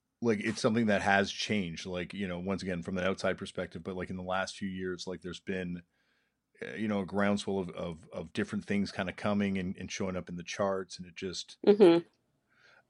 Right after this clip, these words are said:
Speaker 1: What was, like, the shows you're playing on those early days? Are you playing in kind of, like, that alt country scene, or are you trying, or is it more, like, getting thrown into sort of, like, a more straightforward
Speaker 2: <laughs>
Speaker 1: kinda country world?
Speaker 2: Yeah, I got thrown into a lot of that.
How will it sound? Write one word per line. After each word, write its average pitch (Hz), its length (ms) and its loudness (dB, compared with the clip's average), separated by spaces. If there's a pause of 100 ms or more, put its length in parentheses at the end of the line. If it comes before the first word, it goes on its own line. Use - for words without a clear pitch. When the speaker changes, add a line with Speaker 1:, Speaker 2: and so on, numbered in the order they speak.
(200)
Speaker 1:
What 190 240 6
was, 240 220 4 (320)
like, 160 220 8
the 147 160 2
shows 165 420 6
you're 151 80 6
playing 165 380 6
on 127 100 8
those 117 180 6
early 160 280 4
days? 117 240 4
Are 127 80 6
you 143 100 4
playing 147 360 2
in 156 140 -6
kind 147 160 2
of, 143 60 2
like, 131 120 0
that 120 200 4
alt 117 220 2 (180)
country 127 340 -2
scene, 147 340 -2
or 165 40 -2
are 156 40 -2
you 131 100 -2
trying, 113 320 0
or 117 120 4
is 101 80 0
it 113 80 0
more, 117 280 4
like, 107 160 2
getting 104 260 2
thrown 104 260 0
into 101 220 0
sort 98 160 -8
of, 87 80 -18
like, 95 140 -8
a 98 40 -14
more 92 380 -8 (540)
straightforward 104 920 8
Speaker 2:
<laughs> - 20 8
Speaker 1:
kinda 90 180 2
country 98 360 0
world? 85 460 -2 (540)
Speaker 2:
Yeah, 196 340 12
I 190 140 12
got 226 200 6
thrown 190 160 0
into 180 240 2
a 160 40 2
lot 156 240 4
of 143 100 -6
that. 151 320 2